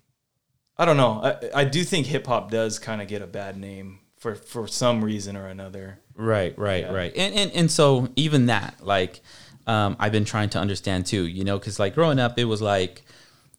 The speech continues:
Speaker 2: uh, telling, you know, my parents, like, I'm, I'm doing this art form, uh, you know, it'd be like, "What?" You know, they just didn't understand.
Speaker 1: Yeah.
Speaker 2: And what they don't, what, what, what they viewed it as is like,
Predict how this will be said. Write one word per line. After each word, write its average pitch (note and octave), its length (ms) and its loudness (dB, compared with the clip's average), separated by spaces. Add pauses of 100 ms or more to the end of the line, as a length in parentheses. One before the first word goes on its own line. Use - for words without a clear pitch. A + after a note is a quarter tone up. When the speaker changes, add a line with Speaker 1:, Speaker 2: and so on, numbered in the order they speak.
(220)
Speaker 2:
uh, A2 500 -6 (300)
telling, C3+ 580 4 (240)
you A2+ 160 2
know, F#2 340 0
my G2 100 -2
parents, G#2 400 0
like, E2 220 0 (720)
I'm, G#2+ 220 -4
I'm G#2 200 -2
doing A#2 260 0
this G2+ 120 -6
art B2+ 300 0
form, F#2+ 360 -2 (500)
uh, G2 380 2
you C3 80 2
know, D#3+ 60 4
it'd C#3+ 100 2
be B2 60 2
like, F#2+ 180 2
"What?" A3 480 0 (140)
You B2 180 0
know, F#2+ 220 0 (260)
they A#2+ 140 2
just C3+ 220 2
didn't C#3 240 2
understand. F#2+ 720 0
Speaker 1:
Yeah. F2 300 -8
Speaker 2:
And A2+ 160 2
what A2+ 140 2
they A2+ 120 4
don't, A#2 280 0 (100)
what, A2+ 300 -2
what, A2 400 0
what A#2 220 0
they A#2 80 2
viewed A#2+ 320 0
it A2 100 2
as F#2+ 300 2
is F#2 120 -10
like, F#2 260 -2